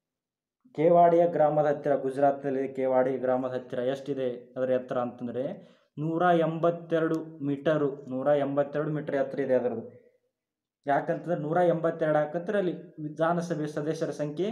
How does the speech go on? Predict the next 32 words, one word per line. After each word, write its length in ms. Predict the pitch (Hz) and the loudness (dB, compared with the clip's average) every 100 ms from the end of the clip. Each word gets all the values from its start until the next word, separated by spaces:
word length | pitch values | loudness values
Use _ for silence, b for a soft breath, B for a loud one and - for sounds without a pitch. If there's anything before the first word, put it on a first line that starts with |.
| - B B 139 | -6 B B -8
ಗುಜರಾತ್ 380 | 147 156 151 151 | 0 0 2 -2
ಎಷ್ಟಿದೆ? 300 | 147 151 190 | -4 -2 -2
ನೂರ 260 | 165 160 | -2 2
ಎಂಬತ್ತೆರಡು 720 | 175 160 156 156 160 160 147 143 | 4 4 2 0 -2 -2 -2 0
ಇದೆ. 140 | 123 - B B - | -2 -6 B B -2
ಅದರ 200 | 147 175 | 2 2
ನೆನಪಿಗಾಗಿ 540 | 170 170 170 170 175 170 | 2 -2 0 2 2 2
ಏನಿಟ್ರೆ 300 | 165 151 196 | -2 -4 -4
ನೂರ 240 | 160 160 | -2 2
ಎಂಬತ್ತೆರಡು 840 | 170 160 165 165 160 160 165 156 139 - B B B - | 4 4 0 -2 -4 -2 -2 0 -2 -4 B B B -10
ಮೀಟರನ್ನ 420 | 151 170 175 214 240 - | -4 0 2 0 -4 -8
ಸರ್ದಾರ್ 360 | - 151 151 156 | -4 -2 0 0
ವಲ್ಲಭಾಯ್ 300 | 151 156 156 | 0 -2 -4
ಪಟೇಲ್ 260 | 151 165 180 170 | -4 -6 -6 -6
ಪ್ರ-, 160 | 147 - - | -10 -12 -8
ಪ್ರತಿಮೆಯನ್ನ 460 | 147 151 160 165 | -6 -4 -4 -2
ನಿರ್ಮಾಣ 360 | 185 156 151 151 | -4 -2 -2 -2
ಮಾಡಿದ್ರು. 280 | 151 147 151 | -2 -2 -2
ಎಷ್ಟೇ 220 | 151 160 | -4 -6
ಸ್ಟಾರ್ಟ್ 340 | 156 147 143 147 | -2 0 2 0
ಆಯ್ತು 200 | 135 135 | -4 -6
ಅಂತಂದ್ರೆ 360 | 127 127 127 175 B B B - | -8 -6 -6 -6 B B B -6
ಉದ್ಘಾಟನೆ 400 | 147 165 165 165 | 0 2 2 0
ಮಾಡೋದು 300 | 156 165 190 | 0 0 0
ನರೇಂದ್ರ 380 | 160 170 175 175 | 2 2 2 2
ಮೋದಿ 300 | 160 156 156 | 0 -2 0
ಅವರು 180 | 151 151 | 0 4
ಎರಡು 200 | 147 143 | 2 2
ಸಾವಿರ 180 | 151 | 0
ಹದಿನೆಂಟು, 680 | 135 131 143 165 170 - 139 165 240 B B B _ _ - | -2 -2 -4 -2 -4 -6 -6 -4 -6 B B B _ _ -4
ಎರಡು 200 | 131 139 | -2 -2
ಸಾವಿರ 200 | 156 143 | -2 -2